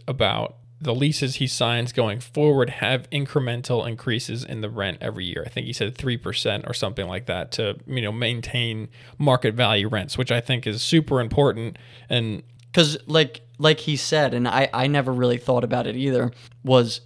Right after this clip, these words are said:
Speaker 2: your property taxes go up every year. Your insurance goes up every year. That three percent is an agreed thing. It's not even an inflation thing. It's like,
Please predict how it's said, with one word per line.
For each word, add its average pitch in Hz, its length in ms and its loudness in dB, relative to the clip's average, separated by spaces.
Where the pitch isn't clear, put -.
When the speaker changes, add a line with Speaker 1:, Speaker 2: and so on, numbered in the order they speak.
Speaker 2:
your 135 220 2
property 151 460 4
taxes 117 760 -4
go 123 260 8
up 123 180 2
every 123 300 -2
year. 110 420 -8
Your 135 240 6
insurance 135 640 4
goes 120 240 -2
up 123 160 -2
every 117 220 -6
year. 117 160 -6
That 135 320 -2
three 143 220 -2
percent 135 640 0
is 127 220 0
an 123 160 2
agreed 131 640 -2
thing. 123 300 -2
It's 123 180 -2
not 139 140 2
even 127 180 2
an 123 160 0
inflation 127 720 -2
thing. 113 240 -4
It's 120 240 -4
like, 123 240 -2